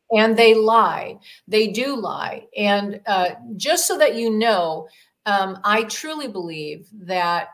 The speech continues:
when we're dealing with demonic forces, there are many forces out there. They're not all demonic, but when we're dealing with demonic forces, um, that is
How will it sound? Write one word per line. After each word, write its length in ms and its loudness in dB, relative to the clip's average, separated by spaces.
when 480 0
we're 180 0
dealing 360 -6
with 160 -10
demonic 400 -10
forces, 420 -10
there 140 -4
are 240 -2
many 640 0
forces 440 -6
out 220 -6
there. 160 -10
They're 160 -12
not 300 -6
all 400 2
demonic, 580 -10
but 160 -8
when 320 -4
we're 400 -6
dealing 380 -2
with 200 -8
demonic 420 -14
forces, 680 -10
um, 440 -8
that 560 2
is 480 2